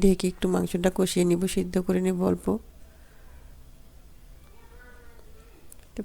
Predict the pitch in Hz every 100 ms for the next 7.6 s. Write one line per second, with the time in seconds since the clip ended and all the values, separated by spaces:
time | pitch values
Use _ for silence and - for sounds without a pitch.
0 | - 180 185 185 190 185 185 185 185 180
1 | 170 170 180 185 190 - 180 170 175 180
2 | - - 185 185 185 175 190 233 - -
3 | - - - - - - - 190 196 208
4 | 185 185 180 185 185 190 190 190 185 175
5 | 175 196 190 180 - - - - - -
6 | 170 170 185 180 180 180 180 180 170 160
7 | 170 185 185 180 175 -